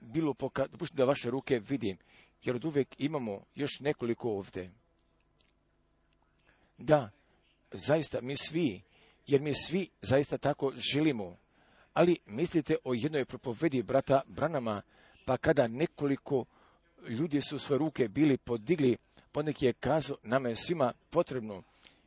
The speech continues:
I svi su zatim svoje ruke bili podigli. Ali koliko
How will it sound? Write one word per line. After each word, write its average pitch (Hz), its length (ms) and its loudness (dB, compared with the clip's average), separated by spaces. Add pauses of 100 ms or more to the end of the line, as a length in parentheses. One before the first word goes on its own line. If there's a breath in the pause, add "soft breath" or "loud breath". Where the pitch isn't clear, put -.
I 123 100 2
svi 170 260 4
su 139 180 -2
zatim 131 380 0
svoje 127 380 6
ruke 143 480 4 (320 soft breath)
bili 139 360 6
podigli. 117 640 0 (920 soft breath)
Ali 156 240 2
koliko 120 720 0